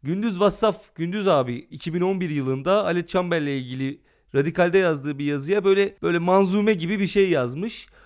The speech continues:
Çok Halet ablayı anlatan bir şey gibi geldi. Ben de onunla bitireyim. Şöyle diyor Gündüz Vassaf. "Aşık olunabilecek bir kadın. Aşık olunabilecek bir kadın çünkü kendisi aşık.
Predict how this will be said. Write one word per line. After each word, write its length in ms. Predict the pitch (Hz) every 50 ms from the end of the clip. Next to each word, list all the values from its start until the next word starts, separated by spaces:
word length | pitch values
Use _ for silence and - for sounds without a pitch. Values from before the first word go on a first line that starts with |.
| _ _ _ _
Çok 360 | - - 214 208 - - _ _ - - - _
Halet 340 | - 160 165 175 196 196 202
ablayı 320 | 190 175 160 180 190 190
anlatan 400 | 180 175 180 175 175 196 190 185
bir 40 | 170
şey 180 | - 165 143 131
gibi 200 | 123 120 123 123
geldi. 360 | 135 131 131 147 175 226 208
Ben 200 | 240 240 226 214
de 40 | 220
onunla 260 | 220 214 202 185 147
bitireyim. 480 | 135 - - 123 117 139 180 226 247 - _ _ _ _ _ _ _ _ _
Şöyle 380 | - - 220 233 220 214 170
diyor 280 | 160 160 135 127 123 123 - -
Gündüz 360 | 127 127 123 123 120 117 117
Vassaf. 400 | 120 113 - - 170 180 185 - - _ _ _ _ _ _ _ _ _ _ _ -
"Aşık 340 | 160 175 180 - 233 180 220
olunabilecek 560 | 214 214 214 220 202 208 185 208 226 - -
bir 60 | 170 -
kadın. 360 | - 127 104 107 95 85 - _ _ _ _ _ _ _ _ _ _ _ -
Aşık 320 | 120 131 151 - 226 175
olunabilecek 600 | 190 196 196 196 202 208 190 180 175 247 - - -
bir 60 | 175
kadın 400 | - 208 190 196 262 277 285 285 _ _ _ _ _ -
çünkü 260 | - 190 - - 226
kendisi 420 | - 208 180 170 160 151 - 175
aşık. 480 | 131 110 95 - - - - _ -